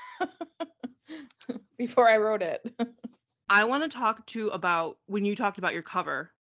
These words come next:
Speaker 2: I have noticed something. A lot of romance authors, not calling out anybody because we love everybody, they have jumped on the bandwagon of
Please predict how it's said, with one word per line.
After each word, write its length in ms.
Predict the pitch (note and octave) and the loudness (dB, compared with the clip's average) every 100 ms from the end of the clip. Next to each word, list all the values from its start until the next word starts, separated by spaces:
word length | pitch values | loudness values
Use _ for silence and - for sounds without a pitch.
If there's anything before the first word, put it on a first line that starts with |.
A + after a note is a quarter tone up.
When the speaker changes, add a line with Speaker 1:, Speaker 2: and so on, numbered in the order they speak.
| _ _ | _ _
Speaker 2:
I 120 | A3 E4+ | 0 0
have 160 | C#4+ - _ _ | -2 -6 _ _
noticed 400 | G3+ G3 B3 F3+ | -6 -4 -4 -6
something. 340 | D#3 D#3+ D3+ - - - - | -10 -10 -10 -10 -16 -12 -2
A 80 | A3+ | 4
lot 200 | A3+ C#4+ | 6 6
of 100 | A3 | 4
romance 380 | G#3+ G3+ F#3 | 2 2 0
authors, 500 | F3+ D3+ D3 D3+ E3 - | 0 -2 -2 -6 -6 -4
not 220 | F3+ - | -2 -2
calling 220 | F#3+ F3+ | -6 -6
out 140 | F3 - | -6 -2
anybody 460 | A3 G3+ E3+ D3 D#3 | 0 2 2 -2 -6
because 220 | E3 E3 | -8 -6
we 60 | E3 | -4
love 160 | E3 | -2
everybody, 520 | E3 D3+ C3+ C#3+ F3 - - | -2 -4 -4 -6 -8 -12 -10
they 200 | F#3+ G#3+ | 0 2
have 160 | G#3+ F#3+ | 2 2
jumped 240 | G#3 G3+ | -2 -2
on 100 | G3 | -4
the 120 | F#3 - | -6 -4
bandwagon 640 | A#3 C#4+ A#3+ E3+ E3+ F3 - | 0 2 2 0 -2 -8 -8
of 260 | E3+ F3 | -10 -12